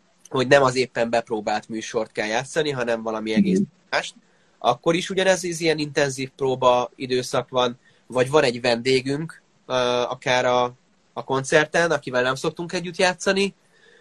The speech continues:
Speaker 1: ö, akkor vele próbálunk, ö, illetve akkor szoktunk még, ö, még próbálni elég intenzíven, amikor nagyon régóta nem volt koncertünk. Ö, ilyen volt például most a covid utáni,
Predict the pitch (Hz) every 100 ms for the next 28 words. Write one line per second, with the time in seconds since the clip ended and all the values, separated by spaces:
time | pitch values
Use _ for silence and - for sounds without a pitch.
0 | _ - 131 131 135 135 131 - 131 123
1 | 139 165 190 _ _ 131 135 147 156 180
2 | 185 196 196 - _ _ _ _ _ 143
3 | 147 147 147 165 151 160 170 180 - 151
4 | 139 151 - 139 135 135 127 135 131 131
5 | 127 131 - 135 131 - 147 147 156 170
6 | 180 180 180 _ _ _ - 156 139 127
7 | 135 139 156 151 160 160 170 170 165 _
8 | - - _ - 135 135 - 143 131 131
9 | 147 156 139 110 104 104 98 98 98 95
10 | 92 87 - 67 69 85 101 156 185 196
11 | - - _ 123 131 127 127 127 131 131
12 | _ _ _ _ 160 139 123 123 117 -
13 | 120 113 113 113 113 113 120 - 113 110
14 | 107 113 101 104 104